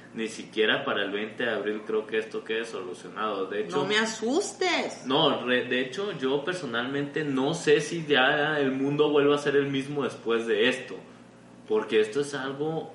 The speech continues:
Speaker 1: es una catástrofe mundial, porque esto es una catástrofe.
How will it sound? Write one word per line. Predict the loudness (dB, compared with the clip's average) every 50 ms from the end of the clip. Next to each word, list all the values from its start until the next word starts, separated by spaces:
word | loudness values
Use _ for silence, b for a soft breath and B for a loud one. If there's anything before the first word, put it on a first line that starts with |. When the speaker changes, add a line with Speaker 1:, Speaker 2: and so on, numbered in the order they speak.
| -18 -20 -20 -16 -8
Speaker 1:
es | -8 -8 -6 -4
una | -4 -4 -4 -4
catástrofe | -4 -6 -4 -4 -6 -8 -6 -6 -6 -6 -6 -6 -6
mundial, | -8 -6 -8 -10 -12 -10 -4 0 0 2 2 2 0 -2
porque | -6 -10 -8 -6 -6
esto | -8 -6 -8 -12
es | -10 -10
una | -8 -8 -8 -10
catástrofe. | -10 -14 -16 -14 -14 -16 -14 -10 -10 -10 -8 -6 -8 -8 -8